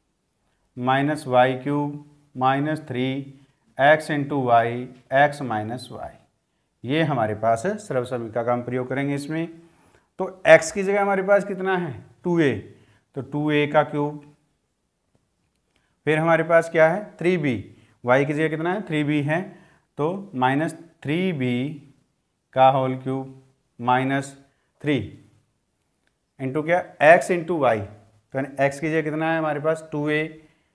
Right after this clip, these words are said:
टू ए into थ्री बी, थ्री बी into टू ए माइनस थ्री बी, ये हमारे पास हो गया। तो इसको हम सिंप्लीफाई करेंगे तो क्या मिलेगा हमारे को,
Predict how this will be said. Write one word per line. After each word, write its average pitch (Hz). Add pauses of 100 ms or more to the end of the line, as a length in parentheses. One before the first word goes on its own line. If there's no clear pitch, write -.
(380)
टू 160
ए 131 (800)
into 127 (560)
थ्री 147
बी, 104 (1200)
थ्री 120
बी 110 (1200)
into 127 (760)
टू 196
ए 175
माइनस 135
थ्री 123 (600)
बी, 117 (240)
ये 120
हमारे 117
पास 117
हो 131
गया। 160 (760)
तो 127
इसको 131
हम 139
सिंप्लीफाई 143
करेंगे 143
तो 143
क्या 143
मिलेगा 139
हमारे 135
को, 165